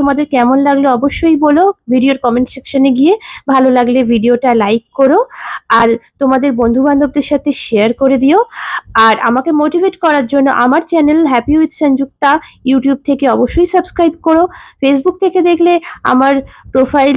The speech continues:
সংযুক্তা ব্যানার্জি দত্ত অবশ্যই ফলো করে দিও, তাহলে আমি আরো মোটিভেশন পাবো নতুন নতুন ভিডিও বানাবার। আর সবাই মনে করে YouTube-এর যে নোটিফিকেশন বেলটা আছে সেটা on করে all করে দিও, তাহলে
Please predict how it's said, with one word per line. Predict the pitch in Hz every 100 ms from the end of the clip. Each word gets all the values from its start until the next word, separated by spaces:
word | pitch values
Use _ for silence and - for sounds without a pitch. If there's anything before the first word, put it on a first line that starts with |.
| -
সংযুক্তা | 247 247 277 269
ব্যানার্জি | 277 277 277 277
দত্ত | 262 254 - 208
অবশ্যই | 247 - 359 339
ফলো | 330 285 302
করে | 302 294
দিও, | 277 320 480 - - -
তাহলে | 254 269 -
আমি | 240 285 - 233
আরো | 247 381 415 - - 285
মোটিভেশন | 302 285 277 294 285
পাবো | 277 392
নতুন | 262 262 254
নতুন | 262 403 440
ভিডিও | 269 214 214 190
বানাবার। | 190 190 190 - 240
আর | 247 -
সবাই | 269 240 262 294 - - - _ - 233
মনে | 240 254 285
করে | 285 285 285 _
YouTube-এর | 262 254 269 254 277 233
যে | 277 254
নোটিফিকেশন | 240 277 311 330 370 339
বেলটা | 349 311 349 339
আছে | 349 330
সেটা | 285 262 208
on | 220 240
করে | 277 277 -
all | 214 233
করে | 269 277 285
দিও, | 359 508 - - -
তাহলে | 262 254